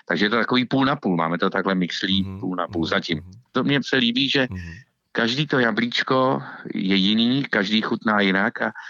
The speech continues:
Speaker 1: tím pádem jako pro toho rodiče je to neskutečně osvěžující, no. <laughs>
Speaker 2: Já se vrátím ještě k Ondrovi.
Speaker 1: Mhm.
Speaker 2: Když vám oznámil, že chce být hercem, tak vy jste mu prý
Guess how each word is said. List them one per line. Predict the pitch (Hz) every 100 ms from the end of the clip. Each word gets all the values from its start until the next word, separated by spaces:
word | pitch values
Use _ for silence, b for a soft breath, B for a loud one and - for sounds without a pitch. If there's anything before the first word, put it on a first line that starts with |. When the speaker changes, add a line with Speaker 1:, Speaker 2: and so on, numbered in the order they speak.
| B B
Speaker 1:
tím | 101 92
pádem | 104 104
jako | 107 113
pro | 104 101
toho | 110 107
rodiče | 92 98 - 101
je | 104
to | 107 104
neskutečně | 95 - 98 101 - -
osvěžující, | - - 92 73 69 - -
no. | - _ _ -
<laughs> | 143 147 - _ _ _ -
Speaker 2:
Já | 90
se | 143
vrátím | 120 82 117
ještě | 113 151
k | -
Ondrovi. | 95 98 113 117 123 B 240
Speaker 1:
Mhm. | 226 104
Speaker 2:
Když | 85 80
vám | 123 131 -
oznámil, | 98 92 101 110 120
že | 120
chce | - 120
být | 131 120
hercem, | 101 95 - 107
tak | 110 92
vy | 90
jste | - 113
mu | 120 117
prý | 123 123